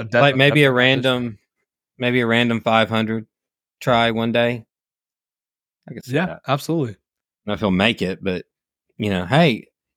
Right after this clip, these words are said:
Speaker 1: you know, I, you can't hate on the dude for trying. It's
Speaker 2: Yeah.
Speaker 1: what he likes. He's, he's
Speaker 2: Uh,
Speaker 1: not
Speaker 2: yeah.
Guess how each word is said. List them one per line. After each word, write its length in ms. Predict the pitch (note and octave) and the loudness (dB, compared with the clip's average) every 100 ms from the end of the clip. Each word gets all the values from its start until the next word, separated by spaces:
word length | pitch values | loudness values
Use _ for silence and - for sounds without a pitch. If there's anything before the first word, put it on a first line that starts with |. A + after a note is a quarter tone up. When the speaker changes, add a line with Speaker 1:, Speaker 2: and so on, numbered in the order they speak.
| _ _ _ _ _ _ _ _ _ _ _ | _ _ _ _ _ _ _ _ _ _ _
Speaker 1:
you 240 | - B2 D#3+ | -6 2 4
know, 320 | F#3+ F#3 C#3 - - _ - | 4 2 -2 -8 -20 _ -2
I, 360 | D3+ E3 - - - - | 0 0 -2 -14 -18 -10
you 100 | C3 | -6
can't 280 | - G3 - | -2 -2 2
hate 220 | C3+ E3 | 2 4
on 120 | B2 | 2
the 80 | G2+ | 2
dude 220 | A2 A2 | 0 -2
for 100 | F#2+ | -6
trying. 500 | - A2+ F#2 C#2 - _ _ _ _ _ - | -6 -4 -6 -12 -20 _ _ _ _ _ -6
It's 180 | A#2 | -4
Speaker 2:
Yeah. 100 | B2 | 0
Speaker 1:
what 140 | C3+ C3 | 0 0
he 120 | B2 | 0
likes. 440 | G#2 G#2 C#3+ - | 2 2 2 -2
He's, 240 | - G#2 - | -8 -8 -8
he's 380 | A2 A2+ - - | -6 -6 -6 -6
Speaker 2:
Uh, 80 | D#3 | -2
Speaker 1:
not 280 | G3+ E3 D#4+ | 0 0 0
Speaker 2:
yeah. 240 | D#3+ G2 | -2 -2